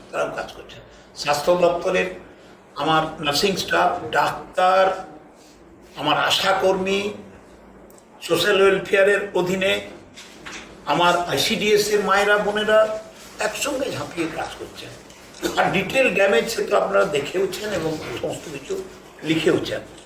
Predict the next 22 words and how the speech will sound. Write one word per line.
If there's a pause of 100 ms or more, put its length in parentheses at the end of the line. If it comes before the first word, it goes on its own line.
(340)
এখন
অবধি (140)
আজকে (160)
as
on (180)
date (720)
এসডিও
সাহেব
যেটা (640)
দায়িত্ব
নিলেন, (100)
সেটা
হচ্ছে (640)
নিয়ে (100)
বললেন, (720)
জল (100)
আমরা (180)
এখনো
সরবরাহ
করছি, (960)
পশু
খাদ্য